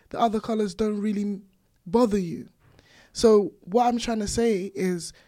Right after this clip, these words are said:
I pray and I wish and I hope for black women to be seen as human,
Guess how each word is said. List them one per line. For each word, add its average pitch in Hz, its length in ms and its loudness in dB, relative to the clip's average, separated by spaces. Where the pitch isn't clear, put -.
I 240 180 6
pray 240 680 2
and 180 140 -4
I 180 120 -4
wish 185 560 0
and 180 140 -8
I 170 80 -10
hope 214 560 0
for 180 540 0
black 202 300 -6
women 170 420 -2
to 196 100 -6
be 180 140 -6
seen 220 580 0
as 180 160 -8
human, 160 640 -2